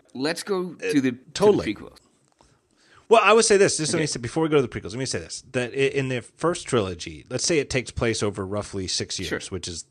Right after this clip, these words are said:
Speaker 2: what the movies took place, you know, in real life to make them. It takes place over six years. The, the three movies spend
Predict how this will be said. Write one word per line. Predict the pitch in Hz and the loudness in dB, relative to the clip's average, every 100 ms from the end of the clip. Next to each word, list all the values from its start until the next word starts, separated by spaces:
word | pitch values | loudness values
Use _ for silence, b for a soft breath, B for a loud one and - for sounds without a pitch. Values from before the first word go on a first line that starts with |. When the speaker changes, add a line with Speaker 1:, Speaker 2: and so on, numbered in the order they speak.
| _ _ - | _ _ -8
Speaker 2:
what | 101 - | -6 -6
the | 95 | -8
movies | 107 135 113 90 | 2 4 4 -2
took | - 85 | -8 -10
place, | 90 82 - | -12 -14 -12
you | |
know, | 98 92 | -10 -8
in | 98 | -6
real | 101 | -6
life | 98 92 | -6 -8
to | - | -10
make | 92 - | -12 -12
them. | - | -12
It | - | -4
takes | 156 | -4
place | - 143 135 | 2 4 4
over | 107 | 2
six | - 98 - | 0 -4 -8
years. | 65 - B B B B | -12 -18 B B B B
The, | - 120 113 | -2 -2 -4
the | 117 | -6
three | 113 - 170 208 | -4 0 0 0
movies | 180 156 113 98 87 87 | 2 2 2 -2 -6 -6
spend | - - 110 104 | -6 -4 -4 -6